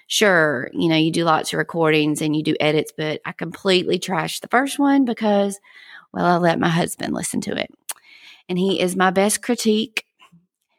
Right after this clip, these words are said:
and he is a hardcore critique. So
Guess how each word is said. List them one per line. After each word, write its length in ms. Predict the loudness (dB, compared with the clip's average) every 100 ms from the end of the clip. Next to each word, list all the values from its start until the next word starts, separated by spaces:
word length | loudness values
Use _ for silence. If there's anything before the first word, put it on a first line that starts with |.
| _
and 100 | -6
he 160 | 0 0
is 100 | 0
a 40 |
hardcore 760 | -4 0 2 2 0 2 2 2
critique. 540 | -4 -6 -8 -10 -18 _ _ _ _ -20 -20 -20 -20 -20 -20 _ _ -8
So 540 | 0 4 6 6 4